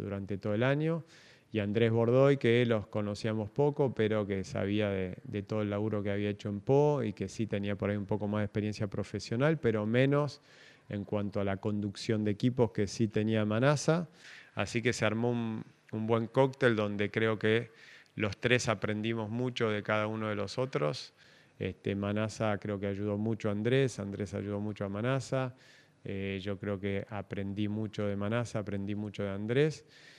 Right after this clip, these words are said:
y no quiero que se acabe ahí el, el citar al staff, porque creo que el staff son, eh, el team manager, los, cada uno de los kinesiólogos, el médico, el utilero que ha hecho un laburazo.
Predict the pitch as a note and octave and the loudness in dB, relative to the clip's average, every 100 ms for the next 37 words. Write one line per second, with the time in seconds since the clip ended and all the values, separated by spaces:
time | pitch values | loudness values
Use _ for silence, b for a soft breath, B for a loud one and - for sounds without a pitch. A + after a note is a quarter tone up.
0 | b - G#2+ G2+ G#2 A2 - A#2+ A2 G#2 | b -4 0 2 2 0 2 4 4 2
1 | G2 - G2+ G2 A2 A2 G#2 G#2+ A2+ A#2 | 0 0 -2 2 2 2 2 2 2 2
2 | A2+ G2+ F#2 F#2 F#2 F2+ F#2 G#2 _ _ | 0 -2 -4 -6 -8 -10 -12 -18 _ _
3 | _ _ _ G#2 - G#2+ F#2 A#2 A2 G#2 | _ _ _ -4 -2 -6 0 2 4 2
4 | F#2+ - A#2+ - A2 G2+ G2+ G#2 G2+ F#2+ | -2 0 -2 0 -4 -4 -2 0 0 -2
5 | - A2+ A2+ - G#2+ G#2 G#2 G#2 b b | 2 2 2 -2 -2 -2 -4 -8 b b
6 | b _ G#2 F#2+ F#2+ F#2 F#2 F2+ F#2 F2+ | b _ -6 -4 -4 -4 -6 -8 -10 -12
7 | - G#2 G2+ A2+ A2+ G#2+ G#2+ G#2+ G2+ G2 | -6 -4 2 2 2 0 0 0 0 -2
8 | F#2+ F#2+ - - - - - - - A2+ | -4 -6 -12 -14 -16 -20 -20 -20 -4 0
9 | G#2+ G#2+ G#2 F#2+ - G#2 F#2+ B2 A#2 A2+ | 0 0 -2 -2 -6 -6 -4 0 2 2
10 | G#2+ G2+ G2+ G2 A2 A#2 A2 G#2+ G#2+ G#2 | 0 -2 -4 -2 0 0 0 -2 -4 -6
11 | G#2+ - G#2+ G2+ G2 G2+ G#2 A2 G#2 G2+ | -8 -10 -6 -4 -4 -4 0 2 2 -2
12 | G2 G#2 F#2+ F#2+ F#2+ F#2+ G2 G2 G2 A#2+ | -6 -8 -10 -10 -10 -8 -4 -2 2 4
13 | B2 - A#2+ A#2 | 4 2 -2 -2